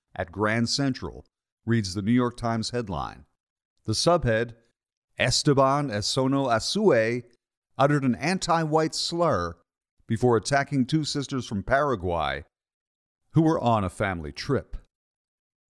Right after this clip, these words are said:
"Teen tourist sisters stabbed in random anti-white hate crime attack at Grand Central Terminal," blares the New York Daily News, above a mugshot of the blank-faced, dark-skinned perp,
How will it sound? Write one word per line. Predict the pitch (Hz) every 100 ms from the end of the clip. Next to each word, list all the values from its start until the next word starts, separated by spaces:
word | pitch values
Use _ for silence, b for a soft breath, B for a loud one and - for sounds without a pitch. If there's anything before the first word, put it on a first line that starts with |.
| _
"Teen | - 233 254 240
tourist | - 226 147 131 -
sisters | 220 - 110 85
stabbed | - - 139 131 160 151
in | 120 98
random | 98 139 151 147 -
anti-white | 113 143 143 151 143 143 147
hate | 123 156 202
crime | 123 101 92 101
attack | - 113 95 -
at | 120 110
Grand | 117 123 139 143
Central | 131 127 135
Terminal," | - 165 180 101 - - _ _ _ _
blares | 113 123 123 113
the | 107
New | 113
York | 127 127 123
Daily | - 127 123
News, | 120 151 101 69 67 - _ _
above | 117 110 143 123
a |
mugshot | 120 131 214 196 - 110 90 98
of | 104
the | 110
blank-faced, | 98 117 127 165 - 160 151 151 - - 107
dark-skinned | 120 127 143 - - 147 143 -
perp, | 160 143 -